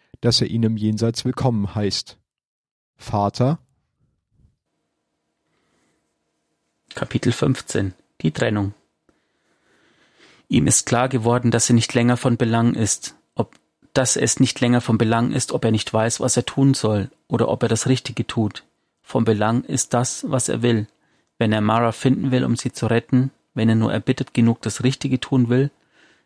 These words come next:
Speaker 2: wenn seine Absichten gut und kraftvoll sind, wird er den Weg finden. Er muss nur an sich selbst glauben.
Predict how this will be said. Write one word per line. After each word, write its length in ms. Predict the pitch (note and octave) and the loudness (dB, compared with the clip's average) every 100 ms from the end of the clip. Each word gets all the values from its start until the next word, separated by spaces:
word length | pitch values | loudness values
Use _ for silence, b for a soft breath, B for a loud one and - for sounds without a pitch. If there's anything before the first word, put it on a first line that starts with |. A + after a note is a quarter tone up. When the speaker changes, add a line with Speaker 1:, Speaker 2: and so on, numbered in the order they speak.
| b | b
Speaker 2:
wenn 120 | A2+ | -2
seine 260 | G2+ A2 G#2+ | 0 0 0
Absichten 540 | A2 - A2+ - G#2+ | -2 0 -2 0 -4
gut 280 | - C3 C3+ | 2 2 2
und 120 | D3 | -4
kraftvoll 560 | - A2+ - - A#2+ A#2 | -2 -2 -4 -4 -2 -2
sind, 360 | - A#2+ A#2 A#2+ | 0 0 2 -2
wird 120 | A#2 | 0
er 80 | A2+ | 0
den 200 | A2 A2 | 2 0
Weg 180 | A2+ | -2
finden. 480 | - C#3 B2 F2 F#2+ _ _ _ _ _ _ _ | 0 2 2 0 -6 _ _ _ _ _ _ _
Er 100 | G#2 | -2
muss 280 | G2+ G2+ - | 0 -2 2
nur 260 | A2+ B2+ C3 | 4 4 4
an 140 | B2+ | 0
sich 160 | C3+ - | -2 -2
selbst 400 | D3+ C#3+ - - | -2 -2 -6 -2
glauben. 400 | G#2 G#2 G2+ | 0 0 -2